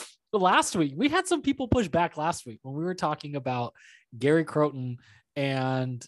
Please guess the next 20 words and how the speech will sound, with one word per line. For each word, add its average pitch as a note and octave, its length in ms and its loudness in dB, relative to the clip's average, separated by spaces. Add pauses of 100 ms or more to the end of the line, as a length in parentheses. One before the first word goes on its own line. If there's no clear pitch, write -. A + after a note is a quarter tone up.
(120)
you C3 140 -8
know, A#2+ 340 -6 (200)
how B2+ 640 0
really C#3+ 360 0
it C3+ 40 0
was, A#2+ 240 -4 (480)
you C3+ 140 -12
know, A#2 120 -16 (360)
things, F3 320 2
the C3+ 140 -4
P G3 240 4
R F3 240 10
was D3 180 0
an B2+ 140 -6
excuse G3+ 520 -4
because D3 340 -4
of B2+ 140 -6
poor D3+ 200 -2
on-field D#3+ 420 2
performance, C#3+ 640 -8